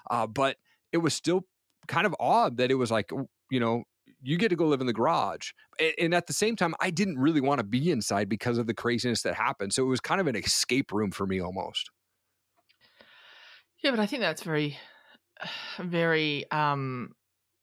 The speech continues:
Speaker 2: I don't wanna say damaging. It probably is damaging, but I think it's very hurtful as a kid to be like, you're not part of the family in the home.
Speaker 1: Totally.
Speaker 2: You get to,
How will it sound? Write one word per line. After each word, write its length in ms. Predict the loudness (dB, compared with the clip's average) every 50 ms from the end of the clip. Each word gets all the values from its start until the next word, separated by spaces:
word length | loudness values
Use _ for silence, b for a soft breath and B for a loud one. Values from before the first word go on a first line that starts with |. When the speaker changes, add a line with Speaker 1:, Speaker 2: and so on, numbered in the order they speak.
| _ _ _ _ _ _ _ _ _ _ _ _ _ -18 -14
Speaker 2:
I 60 | -8
don't 80 | -4 -4
wanna 100 | -4 -2
say 160 | -2 -4 -6
damaging. 680 | -6 -4 -6 -4 -2 0 -2 -2 -2 -4 -6 -4 -4
It 120 | -4 -6 -6
probably 400 | -8 -8 -6 -4 -6 -6 -4 -6
is 80 | -8 -6
damaging, 560 | -4 -4 -4 -4 -6 -8 -8 -10 -12 -10 -8
but 100 | -4 -2
I 100 | -2 -2
think 160 | -2 -4 -6 -6
it's 140 | -8 -8 -4
very 500 | -2 0 2 2 2 0 -2 -4 -10 _ -20 _ _ -10
hurtful 580 | -10 -8 -2 2 2 2 2 2 -2 -8 -6 -6
as 120 | -6 -6 -8
a 60 | -10
kid 280 | -10 -4 -6 -6 -6 -6
to 60 | -8
be 140 | -4 -2 0
like, 220 | 0 0 0 -2 _ _ _ _ _ _ _ _ _ _ _ _ _ _ _ _ _ _ _ _ _ _
you're 80 | -2 -2
not 140 | -2 -2 0
part 140 | 0 -2 -2
of 60 | -2
the 60 | -6
family 420 | 0 2 2 2 2 0 -2 -2
in 80 | -2 -2
the 60 | -4
home. 220 | -2 0 2 2 4
Speaker 1:
Totally. 280 | 2 0 0 -2 -4
Speaker 2:
You 220 | -4 -2 -2 -2 0
get 180 | 0 -2 -2 0
to, 240 | -4 -4 -4 -4